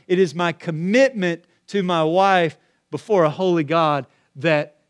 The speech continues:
solidifies my marriage." And so in this, what is this ring then? This ring is an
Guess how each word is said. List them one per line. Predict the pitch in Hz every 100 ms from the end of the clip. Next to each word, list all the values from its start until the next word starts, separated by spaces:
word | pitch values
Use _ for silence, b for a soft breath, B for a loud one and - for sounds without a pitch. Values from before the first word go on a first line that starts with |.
| _ _
solidifies | - 147 139 165 156 143 151 139 131 123
my | 135 127
marriage." | 127 127 120 123 131 - -
And | 190 156
so | - 214 185 170 165
in | 196 208 175
this, | 160 139 -
what | 156 180
is | 180 135
this | 160 165 -
ring | 156 220 277 214
then? | 165 139 127 143
This | 170 175
ring | 208 254 220 160 - b
is | 175 160
an | 165